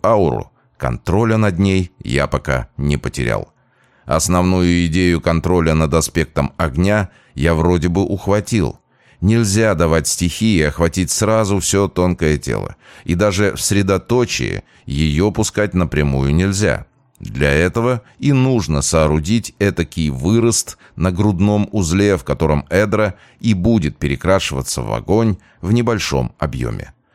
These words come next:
У меня эта схема вызывала ассоциации с устройством двигателя внутреннего сгорания. Сам грудной узел с запасом эдры —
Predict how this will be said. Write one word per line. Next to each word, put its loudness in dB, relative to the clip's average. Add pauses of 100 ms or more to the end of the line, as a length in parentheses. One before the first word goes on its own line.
(340)
У 0
меня 2
эта -2
схема 2
вызывала 2
ассоциации 0
с -4
устройством 0
двигателя 0
внутреннего 0
сгорания. -2 (400)
Сам 0
грудной 0
узел -2
с -6
запасом -2
эдры — 0